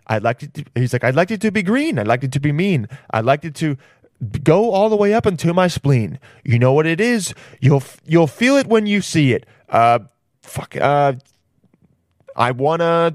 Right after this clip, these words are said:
I want an omelet with the s-, I'm gay." <laughs> I yeah, I can't do it, honest-,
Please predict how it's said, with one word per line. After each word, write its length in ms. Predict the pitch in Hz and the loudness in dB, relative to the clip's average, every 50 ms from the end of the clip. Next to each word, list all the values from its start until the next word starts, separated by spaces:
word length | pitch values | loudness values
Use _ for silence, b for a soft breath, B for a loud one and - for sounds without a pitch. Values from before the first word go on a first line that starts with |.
| - | -2
I 140 | - 123 139 | -2 0 0
want 220 | 151 151 170 175 185 | 2 2 0 0 0
an 80 | 185 | -2
omelet 400 | - 165 208 240 233 214 208 196 - - | 0 2 2 2 2 2 0 0 -2 -4
with 320 | 131 135 135 135 - _ | -2 0 0 0 -2 _
the 520 | - 143 143 143 143 143 143 143 143 139 139 - _ _ _ _ _ _ _ _ _ _ - | 0 0 2 4 4 4 4 2 2 0 -4 -10 _ _ _ _ _ _ _ _ _ _ -20
s-, 300 | - - - - - - _ _ _ _ _ _ _ _ _ _ _ _ _ _ _ _ _ _ - | -16 -14 -12 -12 -12 -14 _ _ _ _ _ _ _ _ _ _ _ _ _ _ _ _ _ _ 0
I'm 240 | 147 165 185 196 196 | 0 2 2 0 -2
gay." 280 | 156 170 139 123 - - | -2 -2 -2 -2 -2 -2
<laughs> 40 | - | -2
I 180 | 165 139 113 - - - - - - - - - - - 330 - _ 349 285 - - 349 - - - - - - _ _ _ _ _ _ _ _ _ _ _ _ _ _ _ _ _ _ _ _ _ _ _ _ _ _ _ _ _ _ _ _ _ _ _ _ _ B B B B B B B B B B B B B B B B B B B B B B B B B B _ | -2 -2 -2 -4 -10 -16 -20 -20 -20 -20 -20 -20 -12 -10 -10 -10 _ -12 -14 -12 -14 -16 -16 -16 -20 -20 -20 -20 _ _ _ _ _ _ _ _ _ _ _ _ _ _ _ _ _ _ _ _ _ _ _ _ _ _ _ _ _ _ _ _ _ _ _ _ _ B B B B B B B B B B B B B B B B B B B B B B B B B B _
yeah, 180 | - 139 135 120 | 2 2 4 2
I 60 | 143 | 2
can't 260 | - - 165 139 123 | 0 0 -2 -2 0
do 160 | - 123 113 | 0 0 0
it, 80 | 104 - | 0 0
honest-, 380 | - 120 123 117 113 104 - | 0 0 0 0 -2 -6 -10